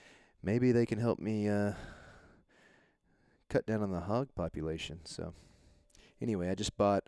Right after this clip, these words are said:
on Amazon, I just bought a, uh, I think it's called a gamble or gramble.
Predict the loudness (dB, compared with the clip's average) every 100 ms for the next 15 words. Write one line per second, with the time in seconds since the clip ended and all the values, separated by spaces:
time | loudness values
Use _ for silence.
0 | _ -6 -6 -6 -4 -2 -2 -2 -4 -4
1 | -6 -6 -2 -2 -2 _ -6 -4 -4 -4
2 | -4 -8 -12 _ _ _ _ _ _ _
3 | _ _ _ _ -10 -10 -4 -2 -2 -2
4 | -4 -4 -2 -4 -4 -2 -2 0 -2 -4